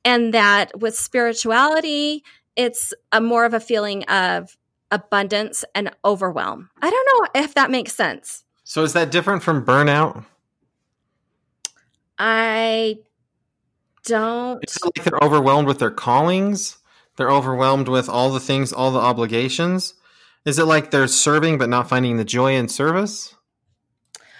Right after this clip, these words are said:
Speaker 2: 'Cause if it's
Speaker 1: Um,
Speaker 2: one of those, I need to change my answer from
Speaker 1: I
Speaker 2: big
Speaker 1: think
Speaker 2: deal
Speaker 1: you're
Speaker 2: to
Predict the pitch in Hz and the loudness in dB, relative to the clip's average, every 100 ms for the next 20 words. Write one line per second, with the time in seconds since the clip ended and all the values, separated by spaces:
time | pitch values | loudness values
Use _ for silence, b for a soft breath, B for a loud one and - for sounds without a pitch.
0 | B B B B B B B B 262 262 | B B B B B B B B 2 4
1 | 175 185 175 - _ - 135 151 139 135 | 4 2 0 -4 _ -14 -6 -2 0 0
2 | 135 127 127 139 131 131 120 117 113 113 | 0 -2 -4 -2 -2 -2 -2 -2 -2 -4
3 | 107 107 - 117 302 175 254 254 | -4 0 0 0 0 0 2 2